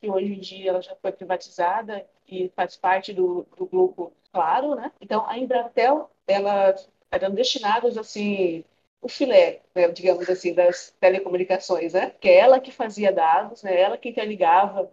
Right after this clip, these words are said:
o Estado, né? E pro Estado, por exemplo, pra Telemate, ficava, ficavam carregados, então, de fazer as comunicações, é, telefônicas, né? Entre a população, os telefones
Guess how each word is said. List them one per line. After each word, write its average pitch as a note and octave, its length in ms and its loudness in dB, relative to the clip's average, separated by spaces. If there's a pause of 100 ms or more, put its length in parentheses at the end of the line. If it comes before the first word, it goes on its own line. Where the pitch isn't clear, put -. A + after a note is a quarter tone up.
(160)
o - 60 -8
Estado, G3 640 -2 (260)
né? F#3+ 240 -12 (200)
E D#4+ 140 2
pro F4 260 -2
Estado, C4+ 600 0 (160)
por F#3+ 120 -4
exemplo, G3 420 -2
pra F#3+ 160 -2
Telemate, G3+ 640 -2
ficava, D4 800 -4 (260)
ficavam A#3 360 -8
carregados, A3+ 640 -2
então, C4 420 -8 (240)
de C4 140 -8
fazer C4+ 580 0
as A3+ 240 -6
comunicações, B3+ 1000 -10
é, F#3 420 4
telefônicas, G#3 800 -4
né? A3 220 -8 (100)
Entre G3+ 480 -6
a F#3+ 100 0
população, G#3 680 -8
os - 120 -20
telefones G#3 520 -12